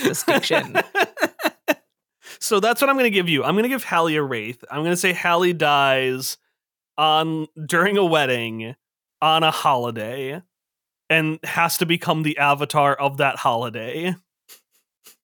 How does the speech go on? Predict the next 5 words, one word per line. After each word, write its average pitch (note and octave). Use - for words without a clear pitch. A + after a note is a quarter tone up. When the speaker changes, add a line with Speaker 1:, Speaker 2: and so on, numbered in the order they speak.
Speaker 2:
haunting D#3
all D3
future D3
<laughs> -
weddings. F3